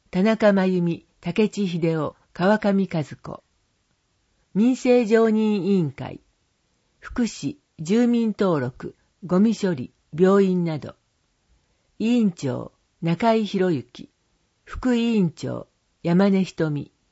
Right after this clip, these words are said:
名手弘樹、尾崎夏樹、楠正則、内海辰国。建設水道常任委員会。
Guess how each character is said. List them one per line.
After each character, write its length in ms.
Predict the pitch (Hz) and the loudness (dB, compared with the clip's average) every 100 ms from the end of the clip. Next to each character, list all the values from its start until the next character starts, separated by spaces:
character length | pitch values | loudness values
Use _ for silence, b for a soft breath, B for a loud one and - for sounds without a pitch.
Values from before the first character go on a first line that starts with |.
| _ _ _ _ _ _ - | _ _ _ _ _ _ -6
名 160 | 208 233 | -2 2
手 160 | 185 | 2
弘 280 | 165 160 135 - | 2 0 -2 -8
樹、 240 | - - _ _ _ - | -18 -18 _ _ _ -2
尾 80 | 214 | 2
崎 320 | 208 196 147 | 2 2 -4
夏 320 | 131 127 - | -4 -8 -12
樹、 200 | - 151 - _ _ _ _ | -14 -14 -16 _ _ _ _
楠 280 | - 214 185 | -10 -4 -2
正 280 | 143 143 160 | -2 -2 -2
則、 380 | 151 120 - _ _ _ _ - | -2 -6 -12 _ _ _ _ -8
内 380 | 220 220 175 135 | -6 0 0 0
海 0 | |
辰 300 | 131 - 175 | -4 -8 -10
国。 320 | 151 131 - _ _ _ _ _ _ _ _ _ _ _ | -8 -10 -12 _ _ _ _ _ _ _ _ _ _ _
建 220 | - 240 262 | -4 -2 0
設 280 | 254 254 | 0 -2
水 260 | 226 240 240 | -4 -2 2
道 220 | 226 233 | 4 4
常 240 | 196 214 220 | 4 2 2
任 340 | 214 214 196 | 2 0 0
委 140 | 196 | 0
員 140 | 180 143 | -2 -4
会。 300 | 135 - | -8 -14